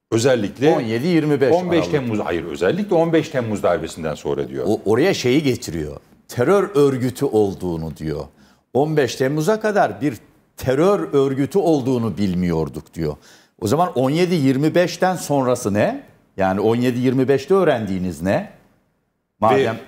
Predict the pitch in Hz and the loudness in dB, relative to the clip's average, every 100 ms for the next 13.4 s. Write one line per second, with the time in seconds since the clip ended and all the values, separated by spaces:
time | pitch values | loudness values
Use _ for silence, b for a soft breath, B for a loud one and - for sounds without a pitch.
0 | - 127 131 135 131 131 131 107 113 120 | -2 0 2 2 2 0 0 2 4 2
1 | 131 110 - - 101 101 123 127 123 117 | 0 -4 -10 -20 -2 2 2 0 0 0
2 | 120 143 143 120 - - 95 95 92 90 | 0 0 -2 -4 -10 -6 -2 0 0 0
3 | 92 87 113 113 110 107 98 - - 101 | -2 -2 0 0 2 2 0 -2 -2 2
4 | 104 101 95 98 98 98 95 95 90 95 | 2 2 0 -2 -2 -2 0 -2 0 0
5 | 90 87 87 90 90 - 82 78 127 135 | 2 2 2 0 -2 -2 -2 2 2 2
6 | 131 185 208 214 196 185 117 131 147 208 | 2 0 2 0 0 -2 -2 0 0 2
7 | 247 202 143 127 156 165 B B B _ | 2 2 0 0 -2 -4 B B B _
8 | _ _ _ 185 226 196 185 143 - 123 | _ _ _ 2 2 4 2 0 0 0
9 | 117 143 180 202 196 160 143 135 151 180 | 0 0 0 2 2 2 2 2 2 2
10 | 170 175 165 170 147 110 - 170 214 139 | 2 0 0 0 0 -4 -2 0 2 2
11 | 113 139 - _ _ _ _ - 165 160 | 0 -2 -8 _ _ _ _ -6 -2 0
12 | 190 131 135 202 254 - 156 117 110 110 | 2 2 2 2 0 0 0 2 2 0
13 | 98 110 156 - | 0 -4 -8 -14